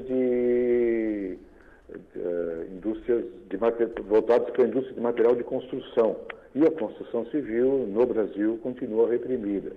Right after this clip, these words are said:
Então, ah, ah, esse fator tem, tem prejudicado a nós aqui.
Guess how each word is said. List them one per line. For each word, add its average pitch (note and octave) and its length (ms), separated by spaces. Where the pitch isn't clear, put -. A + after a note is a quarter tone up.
Então, A#2 600
ah, F#2 520
ah, E2+ 380
esse F#2+ 340
fator G#2+ 680
tem, A2+ 360
tem A2+ 140
prejudicado G#2+ 1080
a G2 80
nós F#2+ 360
aqui. E2+ 360